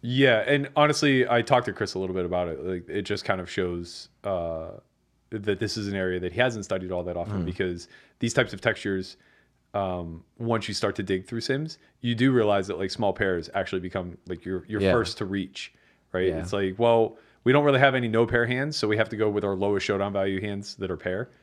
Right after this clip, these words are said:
Speaker 1: and it's always gonna be these small pocket pairs.
Speaker 2: Right.
Speaker 1: And I think that, again, that doubles back to, like, not overvaluing the, the general principles of game theory,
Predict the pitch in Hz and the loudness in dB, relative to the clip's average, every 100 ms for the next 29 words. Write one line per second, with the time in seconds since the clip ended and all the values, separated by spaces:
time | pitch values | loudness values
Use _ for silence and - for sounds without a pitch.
0 | _ _ 104 107 113 104 104 98 92 90 | _ _ -4 0 0 0 -2 -2 -2 -2
1 | 98 92 87 76 95 73 - - 95 76 | -2 0 -2 -2 -6 -8 -12 -6 -2 -2
2 | 76 - _ 120 127 143 131 131 113 135 | -4 -10 _ 2 4 4 4 4 4 4
3 | 127 117 107 107 101 101 98 - 104 95 | 4 2 2 0 0 0 0 -2 0 0
4 | 92 - _ _ _ _ - 117 117 120 | -2 -8 _ _ _ _ -4 2 2 4
5 | 120 110 104 104 107 101 98 95 - 101 | 0 2 4 4 4 0 -2 -4 -8 -6
6 | 101 95 92 - 98 95 87 - _ _ | 0 0 0 -2 -2 0 -2 -6 _ _
7 | _ _ _ _ _ - 117 107 127 123 | _ _ _ _ _ -12 -4 2 2 4
8 | 117 98 113 101 101 95 90 95 98 - | 2 0 -4 -4 -6 -6 -4 -4 -2 -6
9 | - | -10